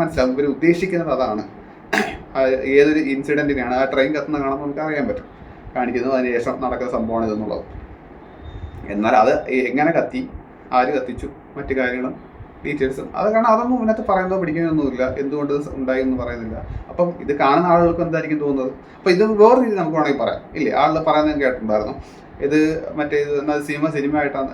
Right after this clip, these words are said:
എടുത്താൽ പോരെ, പിന്നെ എന്തിനാണ് ഇങ്ങനെ? അങ്ങനെ പറയുകയാണെങ്കിൽ നാളെ വന്നിട്ട് ഇപ്പം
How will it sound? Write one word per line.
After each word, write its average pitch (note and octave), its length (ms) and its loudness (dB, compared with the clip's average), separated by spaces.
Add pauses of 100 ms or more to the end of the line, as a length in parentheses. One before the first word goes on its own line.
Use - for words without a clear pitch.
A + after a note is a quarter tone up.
എടുത്താൽ B2+ 320 0
പോരെ, A2+ 200 -6 (400)
പിന്നെ C3+ 160 0
എന്തിനാണ് B2 320 -4
ഇങ്ങനെ? A#2+ 220 -6 (760)
അങ്ങനെ C3 280 -6
പറയുകയാണെങ്കിൽ F3+ 520 -2
നാളെ E3 220 2
വന്നിട്ട് E3+ 260 0
ഇപ്പം E3 160 -2